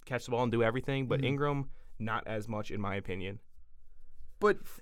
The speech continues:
Speaker 1: Freeman's
Speaker 2: <sighs>
Speaker 1: the all-around back, dude.
Speaker 2: Ingram didn't really get as many snaps in the receiving game just as much as Kamara didn't get as many snaps rushing the ball. I think that now that Sean Payton realizes how,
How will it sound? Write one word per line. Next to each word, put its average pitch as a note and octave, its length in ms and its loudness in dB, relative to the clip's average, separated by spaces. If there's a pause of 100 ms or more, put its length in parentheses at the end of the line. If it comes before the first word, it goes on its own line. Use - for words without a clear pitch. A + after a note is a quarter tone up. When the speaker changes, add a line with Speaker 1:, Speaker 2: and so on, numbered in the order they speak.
Speaker 1:
Freeman's B3+ 360 6
Speaker 2:
<sighs> - 0 -
Speaker 1:
the A3+ 160 4
all-around G3 440 12
back, F3 320 6
dude. B2 300 0 (360)
Speaker 2:
Ingram A#3+ 360 8
didn't G3+ 280 6
really F3+ 220 6
get E3 360 6
as C3+ 220 2
many C3 580 4
snaps C3+ 580 2
in C3+ 60 2
the B2 80 4
receiving C#3+ 420 4
game B2+ 200 6
just C#3 200 0
as C3 120 2
much B2 180 2
as A2+ 80 -6
Kamara E3 460 8
didn't C3 160 6
get A#2+ 100 4
as A#2 160 4
many A#2+ 160 4
snaps A#2+ 460 0
rushing E3 320 6
the - 40 -2
ball. - 280 -10 (680)
I C#3+ 120 6
think G3 260 2
that E3+ 140 8
now D#3+ 220 10
that D#3 200 6
Sean D#3 300 4
Payton D3 300 0
realizes C3 560 6
how, B2+ 440 8